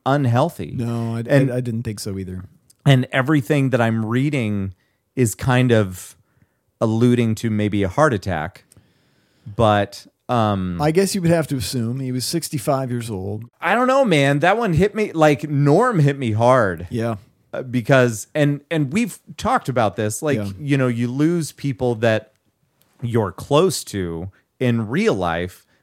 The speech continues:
Speaker 1: but then you have those that you kind of look up to in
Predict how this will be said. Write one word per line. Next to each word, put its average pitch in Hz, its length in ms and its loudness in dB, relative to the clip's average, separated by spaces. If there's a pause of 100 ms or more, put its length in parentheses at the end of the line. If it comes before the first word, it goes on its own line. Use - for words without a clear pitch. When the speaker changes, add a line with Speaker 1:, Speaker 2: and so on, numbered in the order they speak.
Speaker 1:
but 135 140 -2
then 139 160 0
you 131 160 0
have 120 340 0
those 123 320 2
that 120 160 -4
you 113 140 -6
kind 120 180 -2
of 95 140 -4
look 120 320 0
up 127 200 0
to 104 520 -2 (680)
in 110 560 0